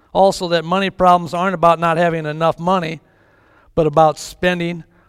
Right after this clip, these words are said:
more than you have. A friend of mine used to say, his grandpa would say, "You'll never go broke if you don't spend more than you have."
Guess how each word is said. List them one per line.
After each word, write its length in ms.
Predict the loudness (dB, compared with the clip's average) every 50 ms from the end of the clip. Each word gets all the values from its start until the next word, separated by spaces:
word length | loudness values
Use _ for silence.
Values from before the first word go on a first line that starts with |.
| _
more 380 | -14 -8 -4 -2 0 0 0 -2
than 180 | -4 -6 -8
you 220 | -8 -10 -10 -8 -6
have. 600 | -4 -2 -2 -2 -2 -4 -6 -10 -14 -18 _ _ _ _ _ _ _ _ _ _ _ _ _ _ _ _ _ _ _ _ _ _ _
A 60 | -8 -4
friend 260 | -2 0 0 0 0
of 60 | -2
mine 200 | -2 -2 -2 -4
used 160 | -6 -8 -10
to 80 | -12 -6
say, 200 | -4 -2 -2 -2
his 120 | -2 -4
grandpa 360 | -4 -4 -2 -2 -2 -2 -2
would 160 | -2 -2 -4 -4
say, 320 | -2 -2 0 0 -2 -4 -6 _ _ _ _ _ _ _ _
"You'll 160 | -8 -8 -6
never 320 | -2 0 0 0 0 -2
go 220 | -2 -2 -4 -4 -2
broke 400 | -2 0 -2 -2 -2 -6 -12 _ -20 -20 _ _ _ _ _ _ _ _ _ _ _ _ _ _ _ _ _ _ _ _ -10
if 160 | -10 -8 -8
you 80 | -8
don't 220 | -8 -6 -8 -8 -10
spend 320 | -12 -10 -8 -8 -6 -6
more 180 | -6 -6 -6 -6
than 160 | -8 -8 -10
you 80 | -10 -10
have." 480 | -8 -8 -8 -8 -10 -14 -18 _ _